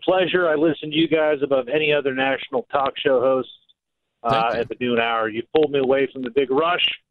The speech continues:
Speaker 1: Keep it up.
Speaker 2: Thank you. Appreciate
Speaker 1: Um,
Speaker 2: it.
Speaker 1: I am a, a thirty-five-year-old man. Um, my mother was, uh, quite young
Speaker 2: Mm-hmm.
Speaker 1: when, uh, she got pregnant with me and realized that, uh, she couldn't take care of me. And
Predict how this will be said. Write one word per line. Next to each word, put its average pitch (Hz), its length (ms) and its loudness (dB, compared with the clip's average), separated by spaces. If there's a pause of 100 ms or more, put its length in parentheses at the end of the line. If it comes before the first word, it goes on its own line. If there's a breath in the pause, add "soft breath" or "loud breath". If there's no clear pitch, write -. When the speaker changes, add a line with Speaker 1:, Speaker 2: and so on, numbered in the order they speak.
(220)
Speaker 1:
Keep 135 160 -6
it 123 60 2
up. - 200 -4 (220)
Speaker 2:
Thank 101 280 -4
you. - 80 -10
Appreciate 131 320 -2
Speaker 1:
Um, 123 220 -2
Speaker 2:
it. 220 60 -18 (300)
Speaker 1:
I 151 160 0
am 143 120 -2
a, - 20 -2 (340)
a 107 120 0
thirty-five-year-old 180 800 0
man. 175 300 0 (260)
Um, 117 380 -4 (140)
my 147 260 -2
mother 156 400 2
was, 131 200 -8
uh, 120 400 -10
quite 165 220 0
young 165 320 0 (380)
Speaker 2:
Mm-hmm. 95 100 -4
Speaker 1:
when, 123 260 -2
uh, 117 260 2 (200)
she 123 500 2
got 123 200 -2
pregnant 143 320 -2
with 135 180 -2
me 147 300 0
and 110 180 -2
realized 127 640 2
that, 117 200 -2
uh, 113 180 2 (120)
she 139 80 -8
couldn't 131 260 -6
take 123 200 -2
care 127 180 0
of 147 80 -6
me. 185 180 -4
And 101 120 -14